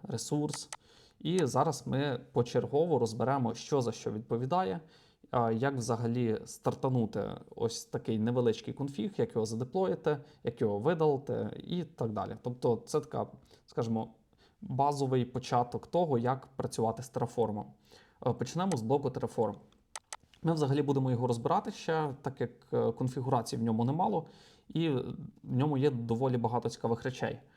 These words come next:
Але зараз ви можете його сприймати як якусь глобальну конфігурацію для всього проекту.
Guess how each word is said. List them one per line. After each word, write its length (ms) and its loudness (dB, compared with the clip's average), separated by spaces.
Але 180 2
зараз 400 -2
ви 120 2
можете 280 0
його 160 0
сприймати 560 0
як 340 -2
якусь 640 -4
глобальну 580 2
конфігурацію 800 -2
для 240 -2
всього 360 -2
проекту. 520 -2